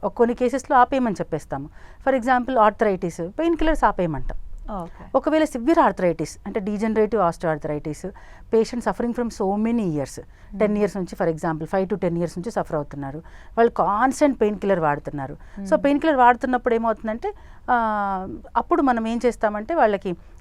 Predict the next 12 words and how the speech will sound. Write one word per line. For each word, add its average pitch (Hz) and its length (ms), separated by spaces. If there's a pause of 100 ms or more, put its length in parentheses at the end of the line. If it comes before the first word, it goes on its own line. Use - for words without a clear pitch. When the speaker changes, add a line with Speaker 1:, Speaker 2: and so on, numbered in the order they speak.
Speaker 1:
we'll 285 180
suggest, 196 420 (200)
ఆ, 170 460
Speaker 2:
Hmm. 147 300 (380)
Speaker 1:
లేదు 226 260
అవసరం, 190 600
ఆ, 160 220 (520)
పెయిన్ 233 300
కిల్లర్స్ 240 280
అవసరం 202 280
లేకుండానే 202 480
మనము 196 400